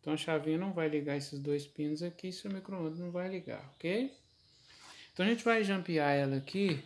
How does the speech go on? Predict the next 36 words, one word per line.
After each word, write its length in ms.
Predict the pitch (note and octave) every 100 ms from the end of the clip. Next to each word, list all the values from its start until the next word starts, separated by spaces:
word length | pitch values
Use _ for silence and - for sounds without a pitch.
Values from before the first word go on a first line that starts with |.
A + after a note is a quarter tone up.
| -
Eu 80 | E3+
tenho 320 | - E3+ E3+
aqui 320 | D#3 - D3+
já 220 | C#3 C#3+
um 100 | D3
jampinho 460 | C#3+ C#3 C#3 C#3 C3+
pronto 340 | C3 F3 F3 -
que 80 | C#3+
eu 40 |
fiz 400 | C#3+ - C3+ C3+
aqui, 300 | C3+ - G3+
tá 140 | G3 C#3+
até 160 | F3
aqui, 320 | E3 - G3+
ó. 80 | F#3 - - _ _ _ _ _ _ _ _ _ _ _ _ _ _
Também 360 | D3 C#3+ C#3+
próprio 480 | C#3+ D3+ D3 C#3+ C#3+
aí, 140 | D3+
né? 100 | F#3+
Eu 60 | F#3+
juntei 340 | E3+ D#3 C#3+ C#3
aqui 160 | C#3
as 140 | C#3 C#3+
duas 240 | C#3+ C#3
pontas, 480 | - D#3 A3 A3+ E3
né? 200 | F#3 A#3+ - _
Que 80 | D3+
é 80 | D3
isso 240 | E3 D#3+
que 80 | -
a 60 |
chavinha 480 | D3 - C#3+ C#3+ C#3+
da 100 | C#3
porta 400 | C3+ D3 C#3+ C#3+
faz, 400 | C#3+ - G3+ F#3+
ó. 180 | F3 A3+